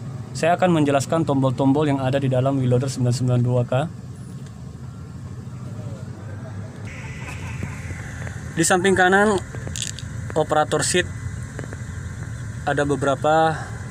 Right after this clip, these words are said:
switch atau tombol yang digunakan oleh operator. Yang pertama di sudut sebelah kiri ada rim pull switch, di mana rim pull switch ini berguna untuk menentukan,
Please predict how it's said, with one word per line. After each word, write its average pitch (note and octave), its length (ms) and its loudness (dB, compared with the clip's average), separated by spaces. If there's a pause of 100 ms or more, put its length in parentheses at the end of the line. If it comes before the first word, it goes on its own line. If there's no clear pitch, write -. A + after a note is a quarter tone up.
(540)
switch - 320 0
atau C3+ 160 2
tombol C#3 480 2
yang C3+ 240 0
digunakan B2+ 400 0
oleh C3 240 4
operator. B2+ 480 0 (1120)
Yang D3 160 2
pertama D3+ 320 2
di C3+ 400 4
sudut C3 400 0 (160)
sebelah B2 800 0
kiri C3 480 -2 (400)
ada C3 400 2
rim C3+ 240 2
pull C#3+ 160 2
switch, - 240 2 (800)
di C#3+ 80 4
mana D#3 240 6
rim D3+ 80 4
pull D3+ 160 4
switch D3 240 2
ini E3+ 400 6 (960)
berguna C3+ 420 2
untuk C#3 300 0
menentukan, C#3+ 720 2